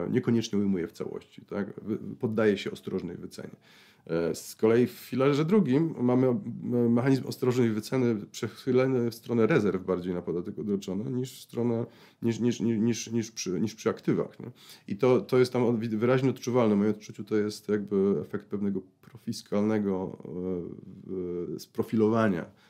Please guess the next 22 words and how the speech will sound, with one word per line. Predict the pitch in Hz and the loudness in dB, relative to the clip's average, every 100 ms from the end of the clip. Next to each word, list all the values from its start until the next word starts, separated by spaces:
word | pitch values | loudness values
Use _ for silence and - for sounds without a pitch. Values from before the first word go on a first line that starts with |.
| _ - | _ -8
e, | 90 87 87 85 82 | -2 -2 0 -2 -4
sposobu | - 98 101 95 | -8 -4 -2 0
liczenia | 98 104 98 90 | 0 0 -2 -2
E | 95 | -4
T | - | -2
R | 90 90 92 | -2 0 0
w, | - - 92 90 90 87 95 | -2 -6 -2 -2 -2 -4 -6
w, | 95 90 | -4 -4
w | 90 | -4
dyrektywie | 98 95 - 92 107 | -2 -2 -4 -10 -4
glob. | 95 87 - _ _ _ _ _ _ - | -2 -4 -6 _ _ _ _ _ _ -8
Efektywnie | 117 113 - 135 131 | -4 -2 0 2 4
mamy | 123 113 | 6 6
właśnie | 104 - | 4 0
taką | 104 - | -6 -8
sytuację, | 98 - 104 98 95 | -10 0 0 0 -4
że | 90 - - - | -6 -8 -20 -14
aktywa | - - 170 120 | -12 2 6 8
raczej, | 117 - 117 98 - - _ - | 6 4 0 0 -4 -20 _ -4
e, | 95 98 95 | 2 4 6
raczej, | 113 - 107 98 | 4 4 4 4
e, | 92 | 4